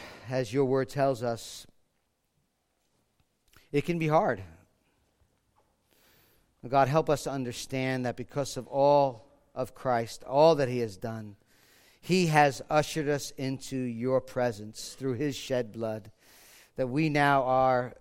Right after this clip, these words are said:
sons and daughters of the King. And as your children, you are always, always working in our life. We accept from your hand all that comes, knowing that it is for our good and your glory.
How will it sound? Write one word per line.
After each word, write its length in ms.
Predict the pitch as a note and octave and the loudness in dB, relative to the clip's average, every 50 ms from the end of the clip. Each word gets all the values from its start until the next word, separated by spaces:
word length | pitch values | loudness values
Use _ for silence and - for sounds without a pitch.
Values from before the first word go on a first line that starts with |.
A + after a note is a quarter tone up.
| _ _ _ _ _ _ _ _ _ _ _ _ _ _ _ _ _ _ _ _ _ _ _ _ _ _ - | _ _ _ _ _ _ _ _ _ _ _ _ _ _ _ _ _ _ _ _ _ _ _ _ _ _ -14
sons 400 | - - - D#3 D3+ D3 B2 C#3+ | -6 -2 0 0 0 0 -4 -4
and 140 | C#3 C3+ | -4 -2
daughters 340 | B2+ C3 B2+ C3 B2 A#2+ G#2+ | 0 0 0 0 0 -2 -4
of 100 | G#2+ G2+ | -8 -12
the 60 | A2+ | -16
King. 380 | A2 - - A#2+ A2 G#2+ G#2+ G#2 - _ _ _ _ _ _ _ _ _ _ _ _ _ _ _ _ _ _ _ _ _ _ - | -14 -12 -10 -10 -10 -10 -12 -16 -20 _ _ _ _ _ _ _ _ _ _ _ _ _ _ _ _ _ _ _ _ _ _ -12
And 120 | - B2+ C3+ | -8 -4 -2
as 180 | C#3+ C#3+ C3 | -2 -2 0
your 80 | C#3+ D3 | -2 -4
children, 420 | - - - D3 C#3 C3 A#2+ B2+ | -4 -4 -2 -2 -2 -2 -2 -4
you 140 | B2+ B2 A#2+ A#2 | -2 -2 -2 -2
are 60 | A2 | -2
always, 440 | A#2+ A#2+ B2 B2+ B2+ C3 C3 A#2 C3 | 0 0 2 2 2 0 -2 -4 -6
always 380 | B2+ B2 A#2+ A#2 A#2 G#2+ F#2+ | -6 -6 -4 -4 -4 -6 -8
working 320 | G#2 A2 G#2 - - A2+ A2 | -10 -10 -10 -10 -12 -12 -12
in 100 | G#2 A2 | -10 -10
our 100 | A2 A2 | -10 -12
life. 540 | G2+ G2 G2+ G#2+ G#2+ G2+ - - - _ _ _ _ _ _ _ _ _ _ _ _ _ _ - | -12 -12 -14 -14 -16 -20 -20 -20 -20 _ _ _ _ _ _ _ _ _ _ _ _ _ _ -4
We 120 | B2+ C#3+ | 0 0
accept 360 | C#3+ C3+ - - E3 D#3+ D#3+ - | 0 0 2 6 6 6 6 4
from 160 | D#3+ D3+ D3+ | -2 -2 -2
your 120 | D3 C#3+ | -2 -4
hand 280 | C3 C3+ C3+ C3+ B2+ B2+ | -2 -2 -2 -2 0 0
all 140 | B2+ C3 B2+ | 0 0 0
that 200 | C3 B2 - - | -2 -4 -6 -8
comes, 540 | - A2 G#2+ G#2+ A2 A2+ - - - - _ _ _ _ _ _ _ _ _ _ _ - | -12 -12 -12 -12 -16 -18 -20 -20 -20 -20 _ _ _ _ _ _ _ _ _ _ _ -8
knowing 340 | B2+ C3+ C#3 C3+ C#3 C3+ C3 | -4 -2 0 0 0 0 2
that 140 | C3 B2 A#2+ | 2 2 2
it 60 | B2 | 2
is 100 | A#2 - | -2 -4
for 200 | - B2+ B2 A#2+ | -4 -2 2 4
our 140 | C3 C#3 B2+ | 4 4 2
good 240 | G2+ B2 B2 A#2+ | 0 -2 -2 -2
and 100 | A#2 A2+ | -2 -4
your 140 | A2 A2+ A2+ | -8 -10 -10
glory. 480 | G2+ G2+ G2+ G#2 G#2 G#2 G#2 G#2+ G#2 | -12 -12 -14 -12 -12 -14 -16 -18 -20